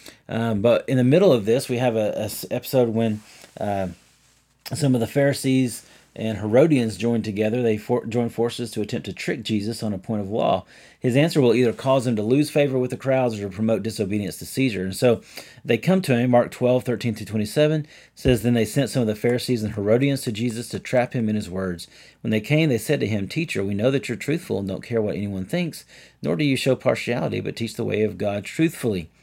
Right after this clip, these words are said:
So they're trying to butter him up. "Hey, guy, we like you." You're, you know, you're an honest man. So let me have a question for you. Is it lawful to pay taxes to Caesar or not? Should we pay or shouldn't we? But knowing their hypocrisy, Jesus discerning their thoughts,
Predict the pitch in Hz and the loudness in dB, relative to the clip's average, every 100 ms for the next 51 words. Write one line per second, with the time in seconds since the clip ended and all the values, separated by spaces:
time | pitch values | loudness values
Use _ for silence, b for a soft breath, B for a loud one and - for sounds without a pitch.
0 | - 113 123 - 143 110 90 113 131 139 | -10 -6 -4 -2 0 0 2 2 4 0
1 | 104 117 147 196 190 139 107 95 95 - | 0 0 -2 -4 -2 -4 -4 -10 -18 -20
2 | - 92 90 160 165 160 160 165 165 156 | -6 0 0 0 -2 -2 -2 0 -2 -4
3 | 127 110 101 - B B B - - 156 | -4 -4 -4 -8 B B B -10 -4 -2
4 | - 143 131 131 135 127 147 131 139 151 | -2 -2 0 0 0 0 -2 -2 0 0
5 | 117 87 - B B - - 147 170 170 | 0 -4 -10 B B -10 0 2 2 2
6 | 151 151 160 - 123 107 95 80 78 b | -2 0 -2 -2 -6 -2 -2 -4 -8 b
7 | b b - 139 147 131 175 180 131 113 | b b 0 4 6 8 6 4 0 2
8 | 123 127 113 - 98 98 - 95 110 110 | 0 0 -4 -4 -10 -10 -6 -6 -4 -4
9 | 143 170 165 - - - 101 110 - 90 | -2 -2 -4 -6 -10 -6 -4 -4 -4 -4
10 | 107 131 180 160 85 87 78 B B B | -4 -4 -4 -4 -6 -8 -10 B B B
11 | B B - 101 131 165 160 123 113 - | B B -8 -2 0 2 2 2 2 0
12 | 156 170 - 90 107 107 117 123 101 107 | -2 -2 -6 -6 -6 -6 -6 -4 -6 -8
13 | - 131 127 110 92 - 156 123 - - | -4 -2 0 -2 -4 -4 0 0 -2 -8